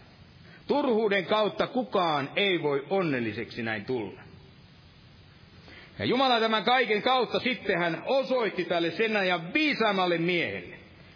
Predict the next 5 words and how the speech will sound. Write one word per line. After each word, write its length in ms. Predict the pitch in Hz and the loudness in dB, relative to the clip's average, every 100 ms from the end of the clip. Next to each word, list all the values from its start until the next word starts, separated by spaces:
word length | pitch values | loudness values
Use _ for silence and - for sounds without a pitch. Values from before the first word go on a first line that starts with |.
| - - - | -20 -20 -8
kuinka 340 | 147 156 143 | -4 -2 -2
ihminen, 680 | 165 262 247 190 143 110 87 98 - - - - - - - - | 0 0 2 2 0 -2 -4 -10 -18 -20 -20 -20 -20 -20 -20 -8
hän 220 | - 139 135 | -2 -2 0
kuitenkin 840 | 254 285 247 185 160 135 147 143 | 0 2 2 0 -2 -2 -2 0
näin 360 | 147 139 113 | 0 0 -2